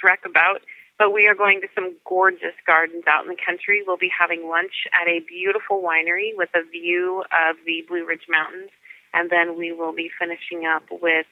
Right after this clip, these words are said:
a final dinner at a large public garden. So that is the two thousand seventeen Capital Region Garden Bloggers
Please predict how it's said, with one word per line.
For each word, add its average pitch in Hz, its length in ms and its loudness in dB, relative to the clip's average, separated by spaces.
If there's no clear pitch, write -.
a 160 300 -4
final 170 460 0
dinner 160 540 0
at 151 260 0
a 156 220 -4
large 151 420 -6
public 156 280 -6
garden. - 420 -8
So 170 300 2
that 160 200 2
is 160 240 0
the - 140 -8
two 220 100 -6
thousand 214 400 0
seventeen 185 600 -6
Capital 180 320 -4
Region 170 480 -8
Garden 160 360 -2
Bloggers 160 420 -6